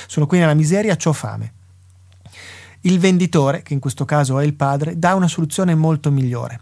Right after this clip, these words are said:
molto differente. Perché? Perché sa cosa serve assolutamente al cliente, al ragazzo in questo caso.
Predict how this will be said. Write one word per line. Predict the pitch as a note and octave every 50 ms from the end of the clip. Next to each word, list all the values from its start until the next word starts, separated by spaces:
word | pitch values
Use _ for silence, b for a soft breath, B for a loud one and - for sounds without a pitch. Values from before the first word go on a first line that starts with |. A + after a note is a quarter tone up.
| - _ -
molto | D#3+ D#3+ F3+ F#3 E3+ - D#3+
differente. | D3 D3+ - - - D#3+ E3 F3+ E3+ D3 - - B2+ B B B B
Perché? | - G3+ F#3+ - - G#3
Perché | - G#3+ F#3+ - G#3
sa | F3+ - A3 G#3+
cosa | - - G#3 F#3 F#3+ F3
serve | - - G3 G3 F#3+ F#3 F3 F3
assolutamente | D#3+ D3 - - D#3 D#3 D3 - D3+ D3 C#3+ C#3+ C3+ B2+ C#3+
al | C3 A#2
cliente, | - C#3 C3 B2 A#2+ B2 A#2 - C3+ A2+ B B B B B
al | D#3+ C#3+
ragazzo | D3 C#3+ C3+ C3+ B2 A2+ - - C3+
in | B2+
questo | - B2+ A2+ - C3+ A#2+
caso. | - C3 C3+ - - -